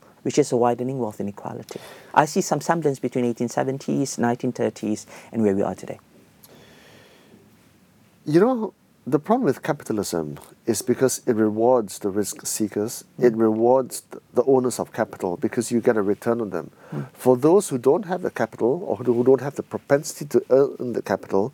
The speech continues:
Speaker 1: Mm.
Speaker 2: then they get poorer because
Speaker 1: Mm-hmm.
Speaker 2: they're then working hand to mouth day to day to
Speaker 1: Mm.
Speaker 2: survive, right?
Speaker 1: Mm-hmm.
Speaker 2: The problem is the only system we have right now, the only game in town, the only rodeo in town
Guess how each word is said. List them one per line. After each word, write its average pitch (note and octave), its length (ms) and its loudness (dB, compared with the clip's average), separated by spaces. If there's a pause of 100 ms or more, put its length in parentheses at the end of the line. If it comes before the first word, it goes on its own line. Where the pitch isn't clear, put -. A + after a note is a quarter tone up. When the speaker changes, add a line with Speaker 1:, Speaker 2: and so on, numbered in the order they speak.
Speaker 1:
Mm. C3 120 -10 (300)
Speaker 2:
then C3+ 240 4
they B2+ 100 2
get F#2+ 220 -2
poorer B2+ 380 2 (100)
because A2+ 300 2
Speaker 1:
Mm-hmm. A2 240 0
Speaker 2:
they're B2+ 100 2
then B2 120 -2
working B2+ 520 0 (280)
hand C3+ 180 0
to E3 80 2
mouth C3 260 2
day B2 140 4
to B2 100 0
day A2+ 200 2 (240)
to A#2+ 80 -6
Speaker 1:
Mm. A2 40 -2
Speaker 2:
survive, A2 480 0
right? B2 200 2
Speaker 1:
Mm-hmm. - 1200 -18 (260)
Speaker 2:
The D3 80 2
problem G3+ 240 4
is D3 80 0
the C#3+ 140 4
only E3 160 2
system D#3 320 -2
we A#2+ 80 0
have C3 240 0
right B2 140 2
now, A2+ 140 2
the G#2+ 120 2
only D3 180 4
game C3 280 2
in G#2 100 0
town, A#2 220 0
the G#2 40 2
only C3 160 2
rodeo A2+ 540 2
in F#2+ 80 -2
town G2 340 -2